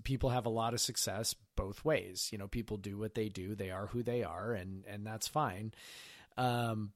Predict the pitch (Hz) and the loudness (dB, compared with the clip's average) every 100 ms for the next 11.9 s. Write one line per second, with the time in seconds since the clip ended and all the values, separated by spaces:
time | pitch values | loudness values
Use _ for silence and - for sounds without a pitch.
0 | _ 151 139 123 - 143 131 120 117 151 | _ 10 10 6 0 -2 2 2 2 2
1 | 131 123 127 135 135 120 113 - 123 113 | 2 0 0 2 2 2 2 2 2 0
2 | 107 - 185 147 120 123 107 101 104 101 | -4 0 2 4 4 4 2 2 0 0
3 | 104 - 131 113 110 120 - 107 104 - | -4 -4 -2 0 0 2 2 0 -4 -4
4 | 123 101 101 117 - 107 98 107 120 120 | -2 -2 0 0 -2 -6 -6 0 0 0
5 | 110 104 95 98 110 113 117 104 - 110 | 0 -2 -4 -4 -4 0 0 0 -4 -4
6 | 104 - 120 110 107 104 98 95 - - | 0 2 2 0 -2 -2 -4 -6 -12 -20
7 | - - - 104 90 101 113 - 117 104 | -20 -14 -6 -4 -4 -4 0 2 2 -2
8 | 107 131 131 123 - 113 104 107 - - | 0 2 2 4 4 4 0 -2 0 0
9 | 117 110 104 104 101 - - - - - | 0 0 0 -2 -6 -10 -20 -20 -20 -8
10 | 101 95 95 92 - 147 147 135 123 117 | -4 -2 -4 -6 -4 2 4 4 2 0
11 | 110 117 110 110 113 107 113 110 | 0 -2 -4 -6 -6 -6 -6 -6